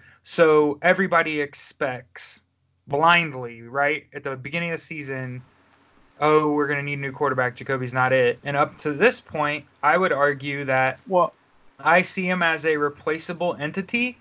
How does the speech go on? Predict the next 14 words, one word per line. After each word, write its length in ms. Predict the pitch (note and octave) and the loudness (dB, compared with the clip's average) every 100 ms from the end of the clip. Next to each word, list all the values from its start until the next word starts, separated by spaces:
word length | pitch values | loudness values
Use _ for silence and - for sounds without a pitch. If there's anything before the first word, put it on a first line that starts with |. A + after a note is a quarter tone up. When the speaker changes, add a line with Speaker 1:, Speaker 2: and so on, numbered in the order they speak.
| _ _ _ _ - | _ _ _ _ 2
Speaker 1:
but 140 | E3+ | 4
I 60 | E3 | 6
also 320 | D#3 F#3 G#3 | 4 2 0
don't 220 | F3 F3 | -2 -2
have 200 | D3 E3+ C#3+ | 0 0 -2
the 60 | |
full 640 | C3+ F3 F3 E3+ E3 D#3+ - _ _ - | -8 -4 -2 0 2 0 -2 _ _ -16
set 260 | - F#3 E3 | -2 2 2
of 100 | D#3 | 0
information 520 | D3+ D3+ D3+ C#3+ D3 | -6 -4 -4 -4 -4
I'm 160 | C#3 | -4
going 260 | C3 D#3+ D3+ | -2 -4 -2
to 60 | C3+ | -4
need. 460 | C#3+ D3 B2 A#2 | -4 -4 -6 -10